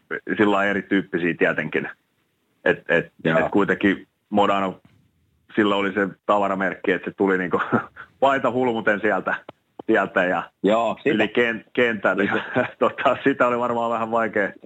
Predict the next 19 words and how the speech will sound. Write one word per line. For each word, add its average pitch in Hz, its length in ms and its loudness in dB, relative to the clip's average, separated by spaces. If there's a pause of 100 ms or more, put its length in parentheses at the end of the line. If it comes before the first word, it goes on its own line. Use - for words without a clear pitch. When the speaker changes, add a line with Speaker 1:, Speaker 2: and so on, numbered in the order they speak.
(320)
Speaker 1:
Ei 110 60 -2
ollut 113 160 0
kiva 110 180 2
pelata 101 300 0
sitä - 160 0
Speaker 2:
Siitä, 160 220 0
Speaker 1:
vastaan, 90 260 -4
kun, 80 260 -4
tota 85 220 -2
Speaker 2:
siitä 131 240 0
paita 147 480 0
hulmuen, 135 720 -2
Speaker 1:
<laughs> 104 160 0
Speaker 2:
paita 131 360 0
hulmuen 127 460 0
mulla 120 160 0
on 113 100 -2
tarina. 127 400 0
Mä 110 120 -4